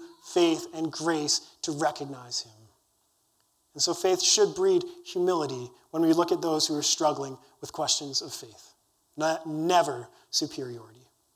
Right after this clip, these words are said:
And now the second quagmire. Jesus asked the question, "Which is easier? Which is easier,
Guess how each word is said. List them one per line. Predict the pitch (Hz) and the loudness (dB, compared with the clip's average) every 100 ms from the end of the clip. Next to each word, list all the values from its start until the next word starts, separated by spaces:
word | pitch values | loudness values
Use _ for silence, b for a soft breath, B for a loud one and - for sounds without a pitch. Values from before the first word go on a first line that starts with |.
| _ _ _ _ _ _ _ _ _ _ _ _ _ _ _ _ B B | _ _ _ _ _ _ _ _ _ _ _ _ _ _ _ _ B B
And | |
now | 196 202 | 8 8
the | 185 | 8
second | - 180 165 | 4 4 2
quagmire. | - 147 139 135 120 110 - _ _ _ _ b b b - | 0 0 0 -4 -8 -12 -18 _ _ _ _ b b b 0
Jesus | 208 240 220 | 2 4 8
asked | 214 214 - | 10 10 6
the | |
question, | 175 190 - 143 | 6 6 6 6
"Which | 185 254 | 6 8
is | 247 233 | 6 4
easier? | 180 151 113 - _ _ _ _ _ | 2 0 -6 -12 _ _ _ _ _
Which | 160 277 - - | 6 6 6 2
is | 208 - | -4 -2
easier, | 202 170 131 120 | 0 0 0 -8